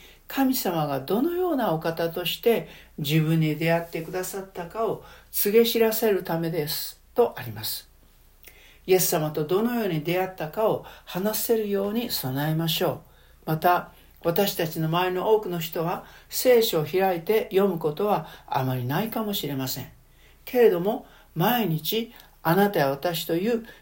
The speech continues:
クリスチャンは見ています。主にあって生きている私たちの姿を見て、信仰に導かれる方があるでしょう。そのようにして、生きる姿によって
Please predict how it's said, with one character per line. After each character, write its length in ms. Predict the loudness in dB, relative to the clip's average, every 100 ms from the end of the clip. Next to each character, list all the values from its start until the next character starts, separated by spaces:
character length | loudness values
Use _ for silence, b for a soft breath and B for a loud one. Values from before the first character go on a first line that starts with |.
| _
ク 140 | -2 0
リ 100 | 2
ス 60 |
チ 140 | 2 2
ャ 60 |
ン 40 | 2
は 120 | 0
見 160 | 0 -4
て 100 | -8
い 100 | -6
ま 120 | -6
す。 240 | -6 -8 _ _ _ B B B B
主 260 | 0 4 6
に 140 | 6
あ 80 | 4
っ 80 | 0
て 160 | -4
生 120 | -4 -6
き 80 |
て 160 | -2 0
い 60 | 2
る 220 | 0 B B B
私 400 | -4 0 0 -2
た 140 | -4 -4
ち 120 | -4
の 120 | -2
姿 540 | -2 -2 -2 -2 -2
を 100 | -2
見 180 | -2 -2
て、 260 | -2 -4 -6 B B B
信 360 | -2 2 2 2
仰 180 | -2 -2
に 140 | -2
導 500 | -2 -2 0 2 2
か 160 | 2 0
れ 120 | 0
る 100 | -4
方 300 | -6 -4 -2
が 260 | 0 -2 -4
あ 40 |
る 140 | -4 -4
で 120 | -4
し 140 | -6
ょ 40 | -8
う。 20 | -14 _ _ B B B B -6
そ 200 | 0 2
の 120 | 2
よ 160 | 2 -4
う 40 |
に 120 | -6
し 160 | -6 -4
て、 240 | -4 -4 B B B -8
生 140 | -6
き 140 | -4 -2
る 120 | 0
姿 500 | -2 -2 -4 -4 -2
に 120 | -2
よ 100 | -2
っ 20 | -4
て 440 | -2 2 2